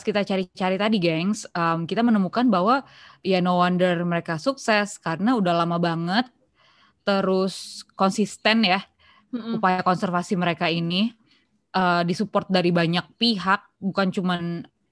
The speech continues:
Speaker 1: Indonesia doang, tapi organisasi internasional juga sangat mendukung upaya konservasi maleo ini. Dan si maleonya pun bisa dibawa kemana-mana. Kayak kita tadi menemukan di Bronx Zoo, dia
Speaker 2: Mm-mm.
Speaker 1: ternyata bisa,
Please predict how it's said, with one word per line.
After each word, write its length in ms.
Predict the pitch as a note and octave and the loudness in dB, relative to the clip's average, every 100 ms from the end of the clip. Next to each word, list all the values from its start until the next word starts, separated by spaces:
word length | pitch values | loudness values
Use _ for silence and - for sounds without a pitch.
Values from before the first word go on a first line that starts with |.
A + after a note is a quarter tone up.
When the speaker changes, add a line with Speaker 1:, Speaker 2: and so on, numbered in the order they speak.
| - | -4
Speaker 1:
Indonesia 400 | F3+ E3+ D#3 F#3+ E3+ | -2 -2 -2 -2 0
doang, 340 | D#3+ F3 G#3 | 2 0 0
tapi 480 | F#3 F3 G#3 G#3 - - _ | -2 0 -2 -2 -8 -20 _
organisasi 560 | F3 E3 E3 F3 E3 F#3+ | -4 -2 -2 -4 -4 -4
internasional 640 | E3+ E3 E3+ - F#3 F#3+ | -4 -2 -4 -2 -4 -2
juga 160 | F3+ D#3 | -2 -2
sangat 240 | D#3+ D#3+ | -4 -2
mendukung 560 | E3 E3 - E3+ E3+ D#3 | -2 -2 -4 -4 -4 -4
upaya 160 | E3+ | -4
konservasi 480 | E3 E3 E3+ D#3+ D#3 | -4 -4 -6 -8 -6
maleo 320 | D#3 D#3 D#3 | -4 -2 0
ini. 240 | F#3+ G3+ F3+ - - - | 0 0 -2 -12 -20 -4
Dan 320 | G3 E4+ F#4 | 4 4 4
si 80 | C4 | 2
maleonya 560 | G#3 F#3+ F#3 F3 E3+ - | 2 2 2 0 -2 -2
pun 240 | E4 B3+ | 2 2
bisa 240 | G3 A#3+ | 2 0
dibawa 240 | A#3 F3 F3+ | 0 2 2
kemana-mana. 640 | A3+ G#3+ G#3+ A3 G#3+ G3 | 2 2 2 2 2 0
Kayak 380 | F#3 F#3 F3 E3 | 0 2 0 0
kita 180 | F#3 A3+ | -6 -4
tadi 160 | A#3 | -2
menemukan 540 | A#3 G#3+ F#3+ G3 F#3 - F#3 | 0 0 0 -2 -4 -6 -4
di 160 | F3 | -2
Bronx 400 | D#3+ F3 D#3+ E3 | 0 0 0 -2
Zoo, 300 | E3 G3+ D4+ _ _ _ _ _ _ _ - | 0 0 -2 _ _ _ _ _ _ _ -6
dia 320 | E3 A#3 F#4 | 2 4 4
Speaker 2:
Mm-mm. 80 | G3+ | 4
Speaker 1:
ternyata 240 | A3+ B3 | 2 2
bisa, 480 | D4+ A#3+ F#3+ D#3+ | 2 2 2 0